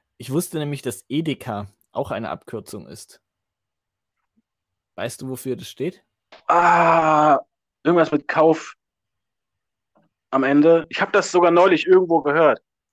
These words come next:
Speaker 1: Da kommst du im Leben nicht drauf.
Speaker 2: Okay, dann hab ich wahrscheinlich was anderes gehört.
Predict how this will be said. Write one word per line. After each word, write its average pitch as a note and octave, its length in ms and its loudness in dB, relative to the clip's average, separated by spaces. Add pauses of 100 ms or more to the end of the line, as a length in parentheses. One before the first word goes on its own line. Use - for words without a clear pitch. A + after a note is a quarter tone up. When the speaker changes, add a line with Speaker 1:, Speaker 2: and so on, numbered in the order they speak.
(440)
Speaker 1:
Da A#2+ 100 -4
kommst C#3 320 -8
du A#2+ 40 -10
im G#2 120 -10
Leben A#2 360 -10
nicht - 280 -14
drauf. F2+ 360 -12 (300)
Speaker 2:
Okay, B2 200 -8
dann A#2+ 100 -2
hab A#2 60 -2
ich A#2+ 100 -10
wahrscheinlich A#2 300 -6
was G2+ 100 -14
anderes A2 320 -10
gehört. A2 260 -8